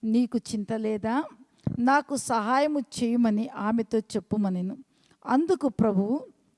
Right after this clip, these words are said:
"మార్తా, మార్తా, నీవు అనేకమైన పనులను గూర్చి విచారము కలిగి తొందరపడుచున్నావు, కానీ అవసరమైనది ఒకటే. మరియా ఉత్తమమైన దానిని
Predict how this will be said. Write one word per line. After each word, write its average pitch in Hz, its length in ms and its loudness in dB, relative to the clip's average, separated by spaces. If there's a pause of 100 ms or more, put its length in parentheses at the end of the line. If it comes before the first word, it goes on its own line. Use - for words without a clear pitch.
(140)
"మార్తా, 208 600 0 (680)
మార్తా, 208 720 -2 (460)
నీవు 285 160 2
అనేకమైన 302 640 2
పనులను 262 480 2
గూర్చి 240 360 -2
విచారము 240 600 0
కలిగి 190 580 -6 (480)
తొందరపడుచున్నావు, 220 1200 0 (100)
కానీ 208 440 -2 (420)
అవసరమైనది 220 1120 -2 (340)
ఒకటే. 185 520 -8 (840)
మరియా 240 640 0 (320)
ఉత్తమమైన 277 800 -2
దానిని 214 640 -4